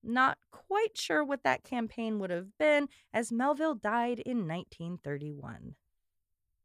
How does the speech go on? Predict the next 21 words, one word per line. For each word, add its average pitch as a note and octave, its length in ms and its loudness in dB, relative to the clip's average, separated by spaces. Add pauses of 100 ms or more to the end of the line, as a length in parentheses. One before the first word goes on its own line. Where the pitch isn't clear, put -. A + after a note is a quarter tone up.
(680)
Finally D#4 360 2
allowed A3+ 420 2
to G#3+ 100 -4
leave F#3+ 260 -6
the - 80 -6
kitchen, D3+ 480 -8
Sophia D4+ 580 -2
has B3 200 0
a A3+ 80 -2
declaration. E3 880 -4 (400)
Based F3+ 320 -2
on E3+ 220 2
all F#3+ 240 2
of F#3+ 120 -2
the F#3 120 -4
local F3+ 320 -2
papers E3+ 500 -4
and C#4+ 360 -4
her C4+ 200 4
own G#3 240 2
intuition, F#3 760 -4